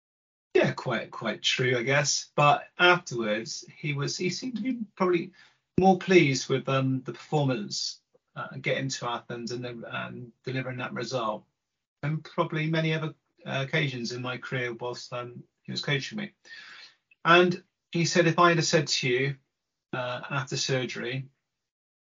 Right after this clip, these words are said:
you know, you'll finish ninth in the Olympic Games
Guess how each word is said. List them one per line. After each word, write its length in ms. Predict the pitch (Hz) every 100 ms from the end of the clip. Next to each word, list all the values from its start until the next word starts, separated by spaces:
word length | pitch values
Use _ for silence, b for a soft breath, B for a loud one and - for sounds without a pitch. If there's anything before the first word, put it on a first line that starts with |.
| _
you 80 | -
know, 160 | 117 110 _ _ -
you'll 100 | 135
finish 500 | - 131 123 - 127
ninth 460 | 127 131 - _
in 100 | 123
the 140 | 123 120
Olympic 540 | - 117 117 - - _
Games 600 | - 117 120 120 - -